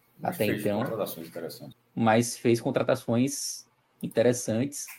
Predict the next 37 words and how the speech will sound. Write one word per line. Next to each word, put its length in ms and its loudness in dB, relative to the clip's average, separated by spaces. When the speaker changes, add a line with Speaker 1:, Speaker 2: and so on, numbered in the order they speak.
Speaker 2:
de 120 2
posições 1040 2
carentes, 840 4
especialmente 580 -2
ali 120 0
as 100 0
laterais, 760 0
mas 280 6
ainda 220 8
falta 240 4
uma 60 4
posição 360 0
extremamente 680 2
carente, 300 4
que 60 0
era 100 4
tão 240 4
carente 340 6
quanto 200 0
as 60 0
laterais, 680 4
que 180 4
é 60 8
a 60 8
posição 280 0
de 60 -6
centroavante, 560 0
né? 160 -2
A 40 0
gente 220 -2
vê 100 4
algum 240 4
burburinho 520 6
de 60 4
que 100 2
vai 140 8
trazer, 680 4